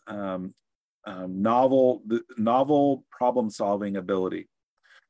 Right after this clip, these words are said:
and they did it pre and post kindergarten, right? So they took,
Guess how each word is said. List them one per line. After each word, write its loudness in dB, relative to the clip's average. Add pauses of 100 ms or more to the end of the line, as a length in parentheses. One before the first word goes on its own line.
(120)
and -6
they -2
did 2
it 0
pre 4
and -6
post 0
kindergarten, -6 (720)
right? -6 (640)
So -4
they 2
took, 0